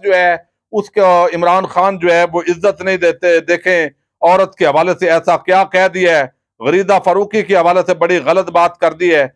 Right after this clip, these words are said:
तो ये बात जो है वो ऐसे नहीं होनी चाहिए थी। इमरान खान है ही ऐसा, तो यहाँ पर जो है वो ये बात बड़ी वाज़ेह है।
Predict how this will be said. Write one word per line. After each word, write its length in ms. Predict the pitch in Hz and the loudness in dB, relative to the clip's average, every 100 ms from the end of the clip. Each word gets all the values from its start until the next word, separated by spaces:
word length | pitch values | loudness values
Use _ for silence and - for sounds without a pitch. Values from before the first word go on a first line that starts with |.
| _ _ - | _ _ -8
तो 60 | 151 | -2
ये 180 | 185 185 | 0 2
बात 340 | 165 185 180 | 2 2 0
जो 80 | 165 | 0
है 140 | 170 175 | 0 0
वो 160 | 165 165 | 0 0
ऐसे 300 | 165 180 147 | 0 -2 -2
नहीं 200 | 151 196 | 0 0
होनी 220 | 190 185 | 0 -2
चाहिए 300 | 190 185 180 | -2 -2 -2
थी। 180 | - 175 | -2 -2
इमरान 320 | 160 165 185 | 2 2 2
खान 360 | - 165 170 143 _ _ - | 0 -2 -2 -6 _ _ -2
है 220 | 143 202 | 2 2
ही 120 | 220 190 | 2 2
ऐसा, 380 | 180 196 160 135 | 0 0 0 0
तो 440 | - _ _ 226 | -6 _ _ -10
यहाँ 320 | 180 175 214 294 | -2 0 0 0
पर 180 | 302 254 | -2 0
जो 140 | 254 | 0
है 220 | 175 180 196 _ _ _ | 2 0 -4 _ _ _
वो 500 | 160 226 294 285 269 202 | -10 -4 -2 0 -2 -2
ये 180 | 247 | -2
बात 280 | 262 240 254 | 2 2 2
बड़ी 200 | 233 269 | -2 -4
वाज़ेह 420 | 233 240 269 302 247 | -2 0 0 0 0
है। 160 | 220 | -2